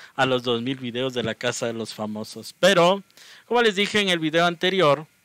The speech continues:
tenemos un hilo de conversación entre Laura, Daniela y Juan, que se los iremos colocando, eh, conforme pase el día. Así que el título de ahorita es Juan enojado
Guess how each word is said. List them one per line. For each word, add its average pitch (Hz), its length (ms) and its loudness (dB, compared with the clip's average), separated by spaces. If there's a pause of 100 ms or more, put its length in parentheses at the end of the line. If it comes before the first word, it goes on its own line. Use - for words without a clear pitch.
tenemos 143 380 -2
un 156 140 -2
hilo 180 280 2
de 165 100 2
conversación 165 800 -2
entre 120 580 -2 (560)
Laura, 160 680 4
Daniela 123 760 -2
y 151 120 -12
Juan, 165 500 -6 (320)
que 147 240 -8 (140)
se - 120 -18
los 113 200 -14
iremos 113 340 -10
colocando, 131 800 -4 (380)
eh, 110 420 -8
conforme - 1400 -8
pase 123 400 -2
el 135 140 -8
día. 147 480 0 (560)
Así 147 240 -2
que 156 460 2
el 127 160 -10
título 202 340 -6
de 143 100 0
ahorita 117 420 -2
es 131 280 0 (180)
Juan 180 300 0
enojado 139 720 0